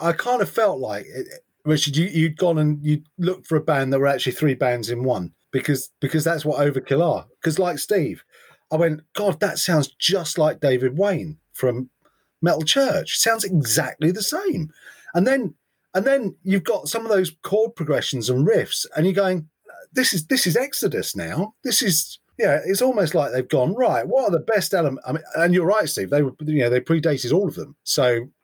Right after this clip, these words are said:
but I tell you what, I love this album. Absolutely loved it from the moment it started. I mean, it's not perfect by, by any stretch.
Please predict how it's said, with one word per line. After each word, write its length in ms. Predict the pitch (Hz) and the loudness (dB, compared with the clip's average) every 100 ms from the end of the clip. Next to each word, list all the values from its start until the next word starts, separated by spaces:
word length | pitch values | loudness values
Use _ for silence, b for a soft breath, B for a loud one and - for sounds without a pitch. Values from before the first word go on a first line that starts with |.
| _ | _
but 160 | 160 131 | -2 0
I 80 | |
tell 160 | 151 190 | 0 2
you 60 | 147 | 2
what, 160 | 131 | 2
I 60 | 117 | 0
love 220 | 120 120 | 0 -2
this 160 | 98 - | -8 -10
album. 320 | 92 87 101 _ _ _ | -8 -8 -12 _ _ _
Absolutely 400 | 135 139 - 127 | -2 -2 -2 0
loved 200 | 117 - | 0 0
it 160 | 95 - _ | -6 -8 _
from 240 | - 131 | -2 0
the 140 | 127 123 | 2 2
moment 480 | 131 147 147 151 123 | 2 2 4 2 0
it 120 | 131 | -2
started. 640 | - 131 113 - 180 160 - - | 0 0 0 -4 -8 -10 -12 -2
I 80 | |
mean, 140 | 165 180 | 2 2
it's 160 | 156 | 2
not 160 | 156 143 | 0 -2
perfect 560 | - 127 117 104 - - | 0 -2 0 -6 -6 -2
by, 240 | 117 110 107 _ | 0 0 -4 _
by 160 | 117 113 | -2 0
any 160 | 110 | -2
stretch. 540 | 98 - 131 - - | -4 0 0 -2 -10